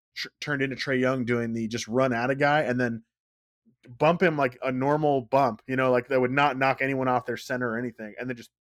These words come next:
you know, flail and throw the ball up, and he's getting these calls where, like, he's not even trying to score the basketball, he's trying to get that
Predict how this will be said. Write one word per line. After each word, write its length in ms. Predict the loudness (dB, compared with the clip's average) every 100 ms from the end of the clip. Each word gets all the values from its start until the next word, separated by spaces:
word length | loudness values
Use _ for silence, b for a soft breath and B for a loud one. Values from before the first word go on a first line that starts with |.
| _
you 60 | -10
know, 180 | -10 -12 _
flail 480 | _ -6 0 2 0
and 100 | -2
throw 180 | -4 -4
the 80 | -4
ball 260 | -2 0 0
up, 80 | -4
and 60 |
he's 120 | -10
getting 280 | -6 -4 -2
these 160 | -6 -10
calls 500 | -6 -4 -4 -6 -14 _ _ _ -2
where, 100 | 0
like, 100 | 0
he's 120 | -2
not 100 | -2
even 120 | -2 -2
trying 180 | -4
to 60 | -6
score 280 | -6 -4 -4
the 60 | -4
basketball, 680 | -2 -2 -2 -6 -4 -4
he's 140 | -6 -6
trying 220 | -6 -6
to 60 |
get 260 | -6 -8 -8 _
that 160 | -8